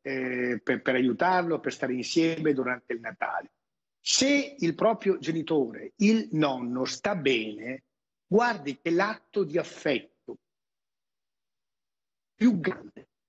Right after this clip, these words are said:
non è terribile, l'atto di affetto più grande è quello di non andarci,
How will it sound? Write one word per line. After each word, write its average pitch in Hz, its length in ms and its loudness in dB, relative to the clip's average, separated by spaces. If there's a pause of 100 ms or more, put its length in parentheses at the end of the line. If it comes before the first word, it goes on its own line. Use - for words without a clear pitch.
(680)
non 156 140 4
è - 160 -4 (140)
terribile, 131 960 0
l'atto 214 320 2
di 190 120 0
affetto 220 420 0
più 160 140 -2
grande 233 480 -2
è 185 120 -2
quello 247 300 2
di 185 80 2
non 226 140 4
andarci, 208 640 0